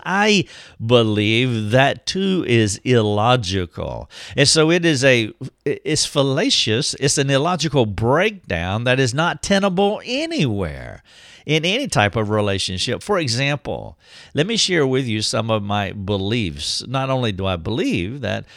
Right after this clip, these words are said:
homosexuality or the gay lifestyle is a sin, but I believe that drunkenness and porn and anger and gossip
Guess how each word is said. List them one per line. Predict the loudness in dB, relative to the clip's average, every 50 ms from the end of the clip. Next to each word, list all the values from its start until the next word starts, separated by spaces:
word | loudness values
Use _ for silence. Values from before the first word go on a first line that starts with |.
| -20 -20 _
homosexuality | _ -2 -2 -2 -2 -2 -2 -2 -2 -2 -2 -2 -2 -2 -2 -4 -6 -6 -6
or | -6 -4
the | -4 -2
gay | 0 0 2
lifestyle | 2 2 2 2 0 0 -2 -4 -4 -4 -4 -4 -4
is | -4 -6 -4 -4
a | -4 -4 -4
sin, | -4 -4 -4 -4 -4 -4 -4 -4 -4
but | -2 -2
I | -2 0
believe | 0 0 0 0 0
that | -2 -4 -6 -8 -8
drunkenness | -6 -4 -4 -4 -4 -6 -8 -10 -8 -8 -8 -8 -8 -8 -8
and | -8 -10 -10
porn | -12 -8 -8 -6 -4 -4 -4 -4 -6 -6 -8
and | -8 -8 -8 -10 -8
anger | -6 -6 -4 -4 -6 -8 -8 -8 -8 -8 -8
and | -6 -6 -6 -6 -8 -8
gossip | -6 -6 -6 -4 -6 -6 -6 -6 -8 -8 -10 -10 -12 -14 _ _